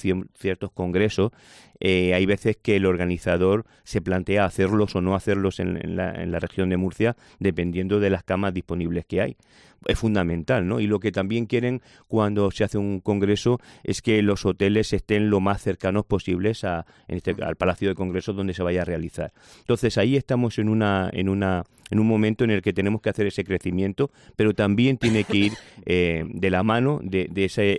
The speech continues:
crecimiento turístico, eh, permanente.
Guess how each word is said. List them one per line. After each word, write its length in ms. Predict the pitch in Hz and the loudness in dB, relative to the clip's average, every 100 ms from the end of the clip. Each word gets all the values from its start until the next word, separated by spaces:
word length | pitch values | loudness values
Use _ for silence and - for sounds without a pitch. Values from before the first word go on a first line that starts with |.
| - | -2
crecimiento 640 | 101 - 95 95 98 107 | -4 -4 -4 -4 -4 -6
turístico, 640 | 95 92 92 - 90 107 - _ _ | -6 -6 -6 -8 -6 -8 -8 _ _
eh, 280 | 85 82 85 - - | -10 -8 -10 -14 -6
permanente. 520 | 90 87 87 80 | -4 -4 -6 -10